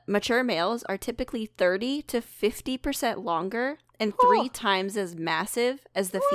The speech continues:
Speaker 1: females. I don't like that. If I saw a man
Speaker 2: Three times
Speaker 1: who
Speaker 2: as
Speaker 1: was
Speaker 2: massive?
Speaker 1: three times as massive as me,
Speaker 2: That would be a normal sized man. You're
Speaker 1: like,
Speaker 2: very
Speaker 1: on the
Speaker 2: small. <laughs>
Speaker 1: regular?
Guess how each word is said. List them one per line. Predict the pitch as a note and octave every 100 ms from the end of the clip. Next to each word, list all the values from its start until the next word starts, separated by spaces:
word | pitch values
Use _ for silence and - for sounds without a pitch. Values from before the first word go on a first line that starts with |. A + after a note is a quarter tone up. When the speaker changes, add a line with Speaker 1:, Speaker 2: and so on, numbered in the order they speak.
| C#5
Speaker 1:
females. | E4+ - - - - _ - - - _
I | A#3+
don't | D#4 F4+ -
like | G3+ G3+ E3 -
that. | - -
If | - A3+
I | A#3
saw | - F4+ F#4+
a | D4+
man | G#3 F3 F3 A3+
Speaker 2:
Three | C4
times | - G#3 G3+
Speaker 1:
who | A#3+
Speaker 2:
as |
Speaker 1:
was | A3 G#3
Speaker 2:
massive? | A3 - C#4+ D4 _ -
Speaker 1:
three | G#3+ B3 C4+
times | C#4 G3+ G#3+ G3+
as | F3
massive | E3+ F3+ F3+ - B3
as | D4+ D#4+
me, | E4+ F#4+ G#4+ G#4+
Speaker 2:
That | - G3+
would | A3+
be | G#3+
a | G3+
normal | F3 D#3+ E3+
sized | B2 -
man. | B2 F#2+ E3+
You're | G3+
Speaker 1:
like, | G#3+ B3+
Speaker 2:
very | -
Speaker 1:
on | A#3+ A#3
the | A3+
Speaker 2:
small. | G3
<laughs> |
Speaker 1:
regular? | F3+ F#3 G#3 D#4 E4 F4+